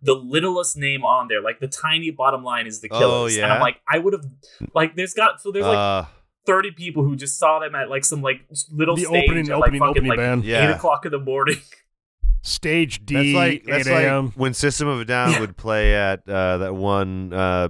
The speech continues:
Speaker 2: Sabbath Fest, was it? Um, yeah, there was, there was a big rock festival that I don't think is around anymore. But, um, yeah, tiny
Speaker 1: Hmm.
Speaker 2: band on this giant fucking thing and ended up being, like, bigger than everyone there. So cool
Speaker 1: Yeah.
Speaker 2: when that happens.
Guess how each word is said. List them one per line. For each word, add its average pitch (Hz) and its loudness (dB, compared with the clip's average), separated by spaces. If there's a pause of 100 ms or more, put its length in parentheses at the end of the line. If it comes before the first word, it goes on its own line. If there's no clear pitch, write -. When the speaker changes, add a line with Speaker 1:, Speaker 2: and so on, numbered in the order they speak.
(140)
Speaker 2:
Sabbath 123 -2
Fest, - -6
was 131 -6
it? 151 0 (380)
Um, 101 -2 (480)
yeah, 120 -6
there 113 2
was, 113 -4
there 117 -2
was 123 -2
a 107 -8
big 107 -2
rock 104 -2
festival 98 -4
that 95 0
I 95 2
don't 95 -2
think 90 -6
is 82 -4
around 85 0
anymore. 82 -2 (340)
But, 98 -2
um, 90 -4
yeah, 98 0 (340)
tiny 113 0
Speaker 1:
Hmm. 104 -2
Speaker 2:
band 101 0
on 98 -2
this 92 -12
giant 98 -2
fucking 95 -6
thing 98 -2
and 92 -6
ended 95 -2
up 85 -2
being, 90 0
like, 85 -4
bigger 90 0
than 85 -4
everyone 85 -2
there. 85 0 (500)
So 123 -2
cool 110 0
Speaker 1:
Yeah. 101 4
Speaker 2:
when 92 -2
that 90 -2
happens. 87 -4